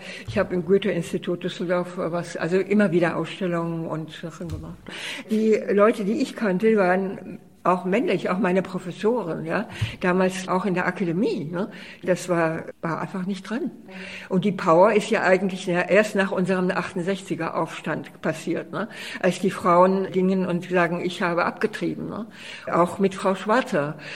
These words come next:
Und auch das muss ich Ihnen sagen, dass ich mich gewundert habe, dass sie sich danach haben wieder alle platt machen lassen, ja?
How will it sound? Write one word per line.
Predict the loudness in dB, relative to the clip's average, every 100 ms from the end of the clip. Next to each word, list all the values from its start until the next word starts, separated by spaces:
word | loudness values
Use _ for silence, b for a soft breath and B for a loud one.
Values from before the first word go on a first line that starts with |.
| B
Und | -2 2
auch | 2
das | 2 -4 -2 -4
muss | -2
ich | -2 -2
Ihnen | -2 -2
sagen, | 0 0 0 -2
dass | -2 -2
ich | -2
mich | -4 -2
gewundert | 0 2 2 -2 -2
habe, | -4 -2
dass | -2 -2 -2
sie |
sich | -4 -2
danach | -4 -2 0 0
haben | 2 2
wieder | 2 0 0
alle | -2
platt | 0 -2 0
machen | -2 -2
lassen, | -6 -6 -8 -6
ja? | -8